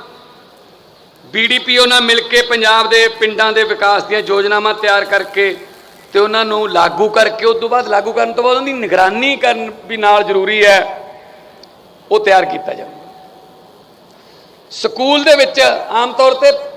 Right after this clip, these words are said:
ਪ੍ਰਾਈਵੇਟ ਸਕੂਲਾਂ 'ਚ ਤੁਸੀਂ ਸੁਣਿਆ ਸੀ ਪੀ ਟੀ ਐਮ, ਪੇਰੈਂਟ ਟੀਚਰ ਮੀਟਿੰਗ, ਹੁਣ ਸਰਕਾਰੀ ਸਕੂਲਾਂ 'ਚ ਵੀ ਪੇਰੈਂਟ ਟੀਚਰ ਮੀਟਿੰਗ ਸ਼ੁਰੂ ਹੋਈਆਂ ਨੇ।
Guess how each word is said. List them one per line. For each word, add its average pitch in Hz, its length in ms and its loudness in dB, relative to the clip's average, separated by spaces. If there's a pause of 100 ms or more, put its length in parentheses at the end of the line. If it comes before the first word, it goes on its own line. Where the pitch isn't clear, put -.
ਪ੍ਰਾਈਵੇਟ 269 400 0
ਸਕੂਲਾਂ 285 380 0
'ਚ 285 40 -14
ਤੁਸੀਂ 277 160 0
ਸੁਣਿਆ 254 260 0
ਸੀ 233 120 -2
ਪੀ 262 240 -2
ਟੀ 262 160 0
ਐਮ, 247 180 2 (280)
ਪੇਰੈਂਟ 247 400 2
ਟੀਚਰ 254 300 0
ਮੀਟਿੰਗ, 220 380 -2 (720)
ਹੁਣ 277 160 -2 (220)
ਸਰਕਾਰੀ 262 460 2
ਸਕੂਲਾਂ 285 360 -2
'ਚ 302 60 -6
ਵੀ 294 120 -2 (120)
ਪੇਰੈਂਟ 262 340 2
ਟੀਚਰ 254 280 0
ਮੀਟਿੰਗ 247 320 -2
ਸ਼ੁਰੂ 233 240 -4
ਹੋਈਆਂ 220 300 -2
ਨੇ। 190 140 -4